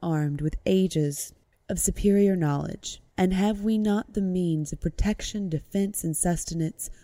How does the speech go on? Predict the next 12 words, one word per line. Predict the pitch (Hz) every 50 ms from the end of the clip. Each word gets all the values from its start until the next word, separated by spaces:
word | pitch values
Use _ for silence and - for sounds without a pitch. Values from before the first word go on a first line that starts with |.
| - _
which | - 180 165 - - -
science | - - - 147 185 233 202 - - - - - - - - - - - -
has | - 202 196 -
given | - - 170 165 170 156
us, | 143 135 135 - - - - - - - - - _ _ _ - - - - _ _ _ _ _ _ -
but | - 165 180 180 175 - - - - - -
of | - 160 147
which | 151 175 185 175 - - - - - _ -
they | 160 165
were | 165 156 151
totally | - - - - - 170 170 170 175 165 156 156 -
ignorant? | - 156 139 147 - - - - - - -